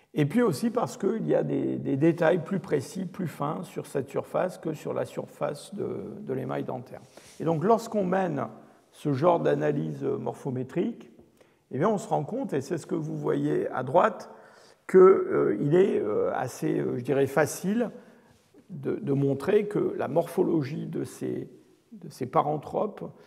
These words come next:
est bien différente de celle qu'on a chez les Australopithèques, euh, africanus. Alors quand même, euh,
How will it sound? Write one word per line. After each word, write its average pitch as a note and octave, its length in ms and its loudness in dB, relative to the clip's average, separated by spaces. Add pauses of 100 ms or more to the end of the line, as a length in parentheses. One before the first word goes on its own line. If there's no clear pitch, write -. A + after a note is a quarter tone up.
(200)
est C#3+ 160 0
bien D3 240 0
différente D#3+ 580 -4
de C#3 120 -4
celle C#3+ 260 -4
qu'on B2 180 -8
a C#3 140 -4
chez C#3+ 160 -6
les B2+ 200 -4
Australopithèques, B2+ 1000 -6
euh, A2+ 240 -8
africanus. C3+ 800 -6 (1040)
Alors E3+ 240 6
quand G#3 140 2
même, G#3+ 260 2
euh, - 540 8